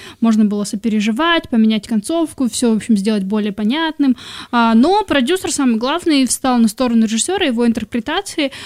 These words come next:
А, случился конфликт между продюсером главным, между студией, которая не хотела такой умный, заумный фильм выпускать, э, э, думая, что потеряет деньги. В итоге, э, студия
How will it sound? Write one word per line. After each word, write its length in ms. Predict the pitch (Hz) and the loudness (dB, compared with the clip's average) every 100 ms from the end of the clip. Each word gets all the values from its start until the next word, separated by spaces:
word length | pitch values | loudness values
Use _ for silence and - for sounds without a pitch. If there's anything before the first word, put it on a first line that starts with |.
| - | -8
А, 320 | 254 240 233 220 | 0 0 2 0
случился 840 | - - - 247 - 277 - 233 | -2 -6 -4 -2 0 -2 0 -4
конфликт 680 | - 226 208 311 403 - - | -2 0 0 0 0 -2 -2
между 580 | 240 233 220 196 233 202 | 2 2 0 0 -2 -2
продюсером 720 | 214 202 349 403 349 302 277 | -6 -2 0 0 0 2 2
главным, 440 | 269 269 262 233 | 2 2 2 4
между 340 | 214 214 - 214 | 2 0 -2 -8
студией, 520 | - 349 370 330 294 | -4 0 2 2 0
которая 300 | 277 254 247 | -2 -2 2
не 120 | 240 247 | 2 2
хотела 260 | 233 247 | 0 -2
такой 220 | 226 247 - | -2 -4 0
умный, 300 | 247 240 226 | 4 4 4
заумный 400 | 226 226 226 220 | 0 2 2 2
фильм 260 | 247 220 | 2 0
выпускать, 560 | 208 233 - 233 220 - | 0 -4 -4 -2 -4 -4
э, 280 | 226 220 214 - - - | -2 -2 -4 -8 -12 -2
э, 100 | 233 | 0
думая, 420 | 202 208 262 247 | 2 4 6 4
что 180 | - 233 | 0 -6
потеряет 480 | - 226 240 226 214 | -8 -6 -4 -2 -2
деньги. 320 | 233 220 208 | 0 0 0
В 100 | 214 | -4
итоге, 400 | 220 381 339 320 - - - | -2 0 0 -2 -6 -20 -6
э, 120 | 240 | -2
студия 640 | 226 - 311 277 262 233 | -2 0 2 2 2 0